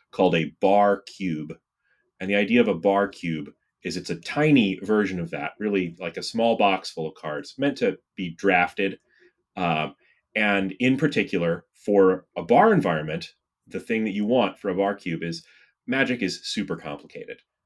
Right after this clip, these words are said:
Uh, you know, there are, um, counters and dice and, uh, special tokens that you might need, et cetera, et cetera.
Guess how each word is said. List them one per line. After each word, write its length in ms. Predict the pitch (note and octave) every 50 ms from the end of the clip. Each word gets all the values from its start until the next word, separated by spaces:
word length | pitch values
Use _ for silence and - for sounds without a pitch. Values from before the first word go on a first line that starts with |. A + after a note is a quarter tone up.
| _ _ -
Uh, 180 | D#2+ D#2 D#2+ - - _ _
you 100 | - G2
know, 100 | F2+ E2+
there 240 | E2 G2+ G2+ G2+ F#2
are, 260 | E2+ E2 D#2 D2+ - _ _ _ _ _ _ -
um, 340 | D2+ D2 C#2 C#2 C#2+ - _ _ _ _ _ -
counters 840 | - - C3+ B2+ B2+ A#2+ B2+ A#2+ A#2 A2 A2 A2 A2 - - - _ _
and 160 | D#2 D2+ D2+ - _
dice 720 | - A#2 G#2+ A2 G#2+ G#2 G#2 G2 G2+ - - - - - _ _ _ _ _ _ -
and, 540 | E2+ E2 D#2 D2+ D2 D2 C#2+ C#2 C#2 C#2+ - _ _ _ _ _ -
uh, 180 | E2 D2+ C2+ -
special 400 | - - - A#2 A2 - F#2+ F#2
tokens 720 | - - - A2+ G#2+ - - G#2+ G#2 G#2 G#2 G2+ - - -
that 200 | A2+ G#2+ - -
you 40 | A#2 G#2+
might 200 | G2+ G2 F2+ F#2
need, 320 | G2 G2 F#2 F#2 F#2 -
et 120 | - F2+ -
cetera, 280 | - G2+ F2+ F2 E2+
et 100 | D#2+ -
cetera. 380 | - - E2+ E2+ E2 D#2+ D#2+ -